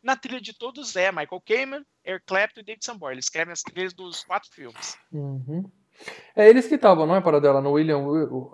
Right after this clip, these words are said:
Speaker 2: é... Wilbur's. Eu lembro que meu pai tinha um disco que era o símbolo da Warner Brothers.
Speaker 1: Ah,
Speaker 2: E era os
Speaker 1: Wilburys, não,
Speaker 2: Wilbur's,
Speaker 1: Wilburys.
Speaker 2: Wilbur's, negócio assim. Era uma
Speaker 1: Não,
Speaker 2: banda.
Speaker 1: Traveling Wilburys.
Speaker 2: Traveling
Speaker 1: Era uma super
Speaker 2: Wilburys, é isso aí.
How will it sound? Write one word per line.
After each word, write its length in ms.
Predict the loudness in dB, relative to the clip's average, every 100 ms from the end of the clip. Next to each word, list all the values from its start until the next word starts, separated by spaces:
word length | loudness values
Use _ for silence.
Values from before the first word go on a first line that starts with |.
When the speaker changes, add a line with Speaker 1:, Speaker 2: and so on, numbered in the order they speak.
| -4
Speaker 2:
é... 420 | 0 0 0 -6 -14 _ _ _ _ 2
Wilbur's. 800 | 4 6 6 4 0 -16 -20 -20 -4
Eu 100 | 0
lembro 180 | 2 0
que 80 | 0
meu 120 | 2
pai 160 | 2 0
tinha 160 | -2
um 60 | -6
disco 420 | -4 -6 -6 -16
que 120 | 0 2
era 100 | 2
o 40 |
símbolo 360 | 0 -4 0 2
da 100 | 4
Warner 280 | 4 2 -2
Brothers. 680 | 0 -2 2 0 -2 -20 _ _ _ _ _ _
Speaker 1:
Ah, 160 | 0 6
Speaker 2:
E 60 |
era 220 | 6 8
os 160 | 6 4
Speaker 1:
Wilburys, 460 | 0 -4 -6 -10 _
não, 300 | -6 2 4 6
Speaker 2:
Wilbur's, 300 | 8 8 6
Speaker 1:
Wilburys. 220 | 2 4
Speaker 2:
Wilbur's, 400 | 6 6 6 0
negócio 340 | -2 -2 -4
assim. 260 | -8 -6 -2
Era 120 | 0
uma 160 | 0 -2
Speaker 1:
Não, 60 |
Speaker 2:
banda. 560 | 2 4 4 2 -2 -4 -20 _ -2
Speaker 1:
Traveling 0 |
Wilburys. 20 |
Speaker 2:
Traveling 380 | 2 4 4 4
Speaker 1:
Era 40 | 4
uma 60 | 6
super 280 | 6 4
Speaker 2:
Wilburys, 340 | -2 -2 -12 _ -8
é 120 | -8
isso 180 | -4 -6
aí. 180 | -6